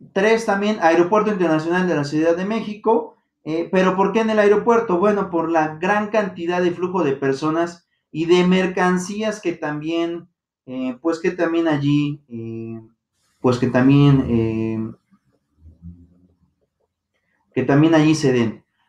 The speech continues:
Eh, tenemos Coahuila, que es Ciudad Acuña, Piedras Negras, Torreón. Eh,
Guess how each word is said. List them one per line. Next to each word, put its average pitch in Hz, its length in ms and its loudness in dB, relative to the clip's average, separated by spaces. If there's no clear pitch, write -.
Eh, 151 480 2
tenemos 190 400 2
Coahuila, 220 800 2
que 170 180 -2
es 180 220 -8
Ciudad 156 380 0
Acuña, 180 680 -2
Piedras 139 360 -4
Negras, 135 380 -6
Torreón. 190 640 -2
Eh, 139 580 -2